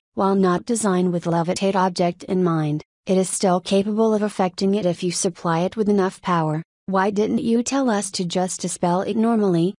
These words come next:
then?" one of the girls asked, "A topic for another time," Ilsa said without missing a beat.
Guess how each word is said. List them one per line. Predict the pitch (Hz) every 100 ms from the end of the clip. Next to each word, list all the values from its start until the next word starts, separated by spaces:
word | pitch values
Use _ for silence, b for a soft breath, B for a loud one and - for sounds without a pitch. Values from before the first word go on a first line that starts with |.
| _ -
then?" | 185 180 226 262 _
one | 214 202 233
of | 233
the | 208
girls | 180 190 180 175 -
asked, | 185 160 - - - _ -
"A | 185
topic | - 170 190 -
for | 185
another | 170 170 175
time," | 175 196 170 160 160 - _
Ilsa | 196 196 208 269 254
said | - 190 180
without | 185 170 170
missing | 196 190 - 180
a | 180
beat. | 180 170 -